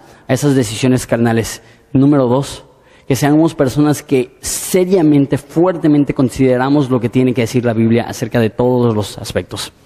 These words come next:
Y no somos legalistas diciendo,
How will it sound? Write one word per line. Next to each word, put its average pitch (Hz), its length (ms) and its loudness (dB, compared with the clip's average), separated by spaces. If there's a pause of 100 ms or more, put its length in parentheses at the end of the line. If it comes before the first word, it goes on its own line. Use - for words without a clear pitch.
(340)
Y 135 60 2
no 151 120 4
somos 160 380 2
legalistas 127 840 0 (840)
diciendo, 139 720 2